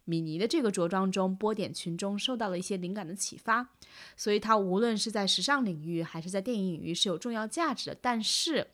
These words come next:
这四十年来，她才姗姗来迟了，呃，得到了这颗星星。我觉得这颗星星最近的这个颁布，恰恰迎合了在 Me Too 背景之下的这种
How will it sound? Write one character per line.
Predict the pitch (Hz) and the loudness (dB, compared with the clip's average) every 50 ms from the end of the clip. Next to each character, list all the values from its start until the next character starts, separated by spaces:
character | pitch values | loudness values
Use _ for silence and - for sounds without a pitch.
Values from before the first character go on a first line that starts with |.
| - - - - - - - | -20 -20 -20 -20 -20 -18 -8
这 | - 247 220 | -2 0 2
四 | 214 - 247 233 | 2 2 0 0
十 | - 196 | 0 0
年 | 180 170 170 175 | 0 0 0 -2
来， | 170 160 151 147 151 160 165 170 - | -2 -2 -2 -2 -2 -2 -4 -6 -8
她 | - 185 180 | -6 -6 -6
才 | - 175 156 151 156 - | -6 -2 -2 -2 -2 0
姗 | - - - 220 220 | -2 -2 -2 0 0
姗 | 214 233 220 | -2 0 0
来 | 202 170 170 | 0 0 0
迟 | 180 - - - - 143 | 0 -2 -4 -4 -4 -2
了， | 160 196 202 - | 0 -2 -2 -2
呃， | - 165 | -2 -6
得 | - 170 170 | -4 -2 2
到 | 185 185 180 | 4 4 4
了 | 170 | 2
这 | 165 - 170 | 0 -4 -8
颗 | - - 170 | -6 -6 -4
星 | 170 - - 180 175 180 | -2 -2 -2 -2 -4 -6
星。 | - - - - - _ - _ _ - | -8 -10 -10 -14 -18 _ -20 _ _ -4
我 | 196 190 | -4 -2
觉 | 185 185 | 0 2
得 | 196 202 | 2 4
这 | 208 240 | 4 4
颗 | 233 240 226 | 4 4 2
星 | 233 240 | 4 2
星 | 247 240 214 196 | 2 2 2 0
最 | 190 - 247 233 | 0 2 2 2
近 | 214 247 240 | 2 2 -2
的 | 226 202 | -2 0
这 | 190 208 202 196 | 0 0 0 0
个 | 190 180 165 | 0 -2 -4
颁 | - _ - 226 226 226 247 254 | -4 _ 0 0 0 0 -2 -2
布， | - 247 220 170 156 - - - | 0 2 2 2 2 0 -4 -8
恰 | - - 254 262 262 | -4 0 2 2 2
恰 | 262 269 247 233 | 6 6 6 6
迎 | 214 196 190 220 311 | 6 4 4 2 0
合 | - - 233 185 | 0 2 4 4
了 | 175 175 | 4 4
在 | 175 - 196 185 | 4 2 2 2
Me | 185 190 202 208 | 4 2 0 0
Too | - - 226 185 | 0 -2 -4 -2
背 | - 208 196 | 2 0 0
景 | 180 185 - - | 2 0 -6 -6
之 | - - 185 | -6 -6 -6
下 | - - 190 180 170 165 | -4 -4 -4 -4 -4 -4
的 | 160 | -6
这 | 156 - 185 175 | -4 -4 -4 -4
种 | - - 156 - | -4 -4 -8 -8